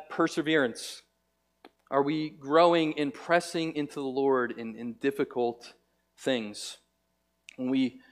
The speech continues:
feel like throwing in the towel, are we more and more turning to the Lord in prayer and, and pouring out our heart to the Lord and trusting him and, and learning to cling to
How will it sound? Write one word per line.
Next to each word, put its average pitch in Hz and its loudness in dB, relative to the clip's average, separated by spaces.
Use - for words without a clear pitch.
feel 190 8
like 165 10
throwing 160 6
in 156 0
the 151 0
towel, 147 6
are 131 8
we 131 0
more 165 10
and 165 6
more 165 8
turning 165 2
to 165 0
the 156 4
Lord 147 6
in 139 2
prayer 139 4
and, 113 -6
and 117 -14
pouring 147 4
out 139 6
our 135 6
heart 139 2
to - -12
the 143 -2
Lord 131 2
and 110 -8
trusting 156 2
him 139 0
and, 127 -4
and 160 0
learning 175 10
to 185 0
cling 175 4
to 131 2